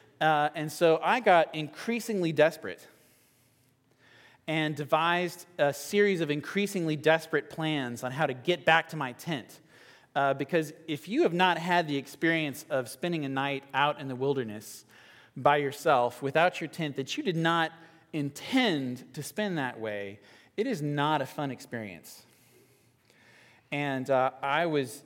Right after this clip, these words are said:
uh, desperately determined to make it back, and so tried a series of increasingly crazy things, uh, which I can tell you about later.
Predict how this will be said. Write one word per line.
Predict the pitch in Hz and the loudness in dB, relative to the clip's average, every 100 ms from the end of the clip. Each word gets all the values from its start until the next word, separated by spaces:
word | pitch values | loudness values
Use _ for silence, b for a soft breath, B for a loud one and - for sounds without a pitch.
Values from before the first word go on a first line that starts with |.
| - | 0
uh, | 135 123 120 | 2 2 0
desperately | 117 170 180 185 160 156 | 4 4 4 -2 -2 -2
determined | 139 156 160 139 120 | -4 -4 -4 -6 -8
to | |
make | 139 131 123 | -8 -8 -8
it | 107 | -4
back, | 113 101 101 - | -2 -2 -6 -12
and | 127 117 | -12 -12
so | - 120 117 117 - - | -6 -6 -6 -12 -20 -6
tried | 156 143 135 | 0 0 0
a | |
series | - 143 135 | -4 -4 -4
of | 120 | -8
increasingly | 117 - 151 143 123 117 | -12 -8 -8 -8 -10 -10
crazy | 113 139 131 120 | -8 -6 -6 -8
things, | - 123 110 107 110 - _ | -12 -12 -12 -14 -16 -20 _
uh, | 110 110 104 107 | -12 -10 -12 -12
which | 127 123 | -12 -10
I | 127 | -10
can | 117 | -10
tell | 143 | -6
you | 143 | -4
about | 110 104 | -4 -4
later. | 117 110 90 | -6 -6 -10